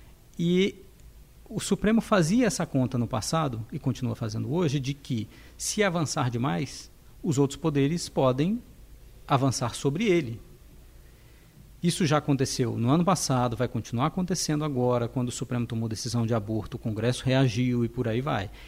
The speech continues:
E no passado isso acontecia também. Então, os ministros faziam contas, concorde-se ou não com as contas, de determinada pessoa era presa pela ditadura militar, o processo era falho,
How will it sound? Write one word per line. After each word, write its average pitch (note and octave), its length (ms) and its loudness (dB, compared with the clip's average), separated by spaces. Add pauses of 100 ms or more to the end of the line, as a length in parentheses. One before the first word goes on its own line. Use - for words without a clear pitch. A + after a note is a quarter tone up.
(140)
E G3+ 60 2
no G3+ 100 2
passado F3+ 320 -2
isso F3 140 -8
acontecia F#3 420 -2
também. D3 240 2
Então, F#3 320 0 (260)
os D3+ 140 -2
ministros F3 260 0
faziam F#3 300 0
contas, A#2+ 600 0 (540)
concorde-se D#3 840 4
ou C#3+ 160 6
não B2+ 260 6
com D3 180 0
as C#3+ 140 0
contas, A#2 500 2
de A2+ 320 0 (240)
determinada B2 640 0
pessoa E3+ 380 -2
era F3+ 100 2
presa C3 640 2 (1040)
pela C3+ 240 6
ditadura A#2 460 0
militar, A2 580 -4 (240)
o C#3+ 80 -8
processo A#2+ 720 -2
era G#2+ 200 0
falho, A2 600 0